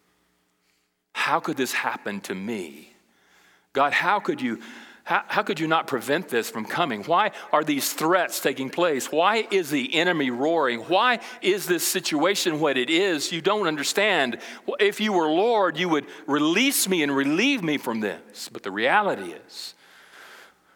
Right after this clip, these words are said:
that regardless of our circumstance, or regardless of our situation, or regardless of our perspective, God has not abdicated his throne. He is not an absentee landlord.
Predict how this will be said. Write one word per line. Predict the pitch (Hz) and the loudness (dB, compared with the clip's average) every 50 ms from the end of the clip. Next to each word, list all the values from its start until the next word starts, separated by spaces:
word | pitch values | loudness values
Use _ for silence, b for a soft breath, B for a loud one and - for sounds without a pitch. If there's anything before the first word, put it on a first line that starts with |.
| B B B _ | B B B _
that | - | -8
regardless | 113 117 120 135 151 185 220 220 - | -8 -4 0 0 2 2 2 0 0
of | - 147 131 | -2 0 0
our | 123 | 0
circumstance, | 113 - - 110 92 117 101 90 - - 98 92 92 87 - | -2 -2 -6 -6 -6 -6 -10 -10 -8 -6 -6 -6 -6 -6 -8
or | 101 | -8
regardless | 95 104 117 117 135 156 202 226 226 190 - | -6 -6 -2 0 0 0 2 0 -2 -4 -4
of | 143 123 | -2 -2
our | 123 113 | -2 -2
situation, | - - 110 98 - 110 95 92 92 90 87 - - 107 - | -2 -8 -10 -10 -10 -6 -4 -4 -4 -4 -6 -8 -12 -6 -2
or | 151 139 160 | 0 0 0
regardless | 151 143 127 139 151 202 240 262 226 - - | 0 -2 -2 0 0 0 0 -2 -4 -6 -4
of | 156 | -2
our | 165 156 | -2 -2
perspective, | 151 - 135 120 - - - 147 139 - - 101 87 | -2 -2 -6 -8 -6 -2 -2 -2 -2 -2 -8 -8 -4
God | - 147 147 160 165 156 | -2 0 0 0 0 -2
has | 156 120 - - | -6 -8 -8 -8
not | 123 143 156 170 180 175 - - - - - | -6 -2 0 0 0 0 -2 -6 -16 -6 -4
abdicated | 127 123 123 101 107 107 - 120 110 104 104 98 | -2 -2 -2 -2 -6 -8 -4 -4 -2 -2 -4 -4
his | 104 101 95 | -6 -8 -8
throne. | - - 107 101 101 98 90 | -6 -6 -6 -4 -4 -6 -8
He | - 131 120 | -6 -6 -6
is | 104 92 | -4 -4
not | 107 110 123 156 175 170 | -4 -2 0 0 0 0
an | 151 135 | 0 -4
absentee | 123 113 110 113 110 - 113 101 - - 101 | -4 -2 -4 -4 -4 -6 -10 -10 -8 -8 -8
landlord. | 95 101 104 104 101 95 95 98 101 98 | -6 -4 -4 -4 -6 -6 -4 -4 -4 -4